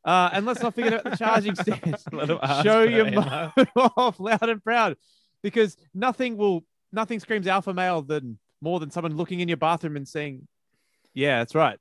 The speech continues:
Speaker 1: shave my dick." So, um, yeah. If you're listening to me speak right now, I want you to experience firsthand for yourself. Trim that junk of yours, get twenty percent off, free shipping and free shipping with the code Boom Rookies at manscaped dot com. Your balls will thank you.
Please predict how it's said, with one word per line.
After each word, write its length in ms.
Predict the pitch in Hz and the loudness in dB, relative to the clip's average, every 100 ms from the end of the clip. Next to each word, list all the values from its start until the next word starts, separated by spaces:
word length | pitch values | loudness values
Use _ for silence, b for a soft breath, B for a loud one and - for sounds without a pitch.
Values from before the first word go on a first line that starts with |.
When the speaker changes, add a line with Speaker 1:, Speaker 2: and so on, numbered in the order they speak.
| _ | _
Speaker 1:
shave 300 | - 139 123 | -12 -6 -6
my 120 | 107 - - | -8 -14 -14
dick." 220 | 104 92 _ b b b b | -14 -16 _ b b b b
So, 240 | - 147 143 | 2 6 8
um, 160 | 135 | 6
yeah. 280 | 131 135 113 - _ b b b b b - | 4 2 2 0 _ b b b b b -2
If 100 | 180 | 4
you're 80 | |
listening 200 | 185 185 180 | 4 4 2
to 40 | |
me 80 | 175 | 2
speak 160 | 185 | 0
right 120 | 165 165 | 0 0
now, 60 | |
I 40 | 160 | -2
want 120 | 160 | -2
you 60 | |
to 20 | 151 | -6
experience 260 | 165 156 | -6 -6
firsthand 380 | - 143 151 147 | -4 -4 -2 -4
for 80 | 127 | -4
yourself. 420 | - 147 117 - _ | -4 -2 -2 -4 _
Trim 180 | - 160 | -4 0
that 140 | 147 139 | 0 0
junk 200 | 139 127 | -2 0
of 40 | |
yours, 160 | 139 120 | -2 -2
get 140 | 139 | -6
twenty 200 | - 151 | -4 -4
percent 180 | 131 143 | -4 -4
off, 280 | 147 139 - - _ - | 0 0 -2 -20 _ -4
free 160 | 151 | -2
shipping 420 | 147 - 151 147 135 | -2 -4 -4 -4 -2
and 220 | 175 185 | 0 0
free 160 | - 139 | 0 -4
shipping 280 | 120 110 101 | -4 -8 -6
with 200 | 131 160 | -2 0
the 80 | 160 | -2
code 480 | - 151 131 110 160 _ _ _ _ _ - | -4 -2 0 -2 -8 _ _ _ _ _ 6
Boom 260 | 196 233 | 8 8
Rookies 580 | 233 226 185 104 - _ _ _ _ _ _ _ _ - | 4 4 2 -2 -10 _ _ _ _ _ _ _ _ -20
at 80 | - | -12
manscaped 600 | 131 139 - 123 110 - _ _ _ _ - | -8 -8 -6 -4 -4 -6 _ _ _ _ 0
dot 200 | 120 - | 0 0
com. 320 | - 104 87 _ - | -4 -4 -6 _ -10
Your 80 | |
balls 340 | 101 110 104 - | -2 -2 -2 -6
will 80 | - | -14
thank 280 | 98 101 | -10 -10
you. 60 | - | -14